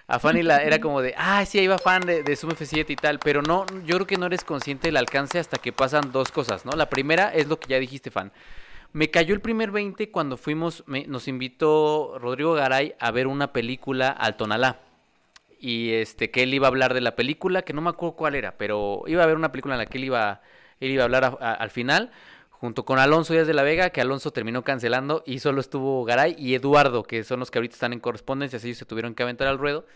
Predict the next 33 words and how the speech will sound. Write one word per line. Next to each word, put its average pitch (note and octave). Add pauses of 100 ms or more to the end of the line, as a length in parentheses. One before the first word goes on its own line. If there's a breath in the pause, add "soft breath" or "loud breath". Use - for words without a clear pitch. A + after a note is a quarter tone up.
(380 soft breath)
No E3
recuerdo F#3
la C3+
película, A2+
pero B2+
ese E3+
día F#3
estábamos D#3
en A#2+
Cine D3
Tonalá A#2+
en C#3
la, C3
en A#2
la G#2+
Roma, C#3+ (800 soft breath)
y C#3+
yo D3+
estaba F3+
sentado D3+
en E3+
una E3+
banquita C#3
esperando C3+
a C#3+
que A#2
nos G#2+
dieran C3+
el C3+
acceso, D#3
y A#2+
llegó C3
el, E3+